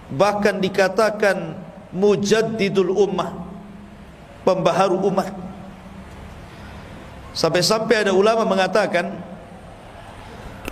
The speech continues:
bahwa Allah Subhanahu wa taala akan membangkitkan setiap seratus tahun sekali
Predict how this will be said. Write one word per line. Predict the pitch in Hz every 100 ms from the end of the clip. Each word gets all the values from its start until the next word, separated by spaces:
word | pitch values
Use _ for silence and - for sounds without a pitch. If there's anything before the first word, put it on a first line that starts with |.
| -
bahwa | 170
Allah | 190 254 -
Subhanahu | 220 208 214 220 196
wa | 208
taala | 208 220
akan | 214 220 208
membangkitkan | 208 196 214 254 - 226
setiap | 202 - 233 - 262 269 269
seratus | - - 220 254 269 262 226 -
tahun | 233 220 214 196
sekali | 220 214 208 233 269